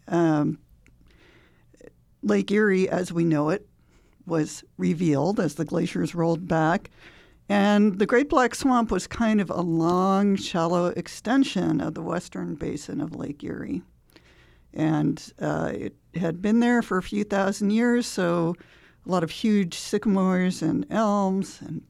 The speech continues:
bur oaks that could live with their roots underwater. Um,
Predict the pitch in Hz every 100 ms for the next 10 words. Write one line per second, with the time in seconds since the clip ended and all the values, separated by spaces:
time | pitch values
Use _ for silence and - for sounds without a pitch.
0 | _ _ - 208 202 202 190 190 - -
1 | - 175 - 202 185 196 196 190 - -
2 | - - - _ - 185 190 175 180 196
3 | - 180 196 185 170 165 165 180 - _
4 | _ _ _ _ _ - 190 185 170 165
5 | 175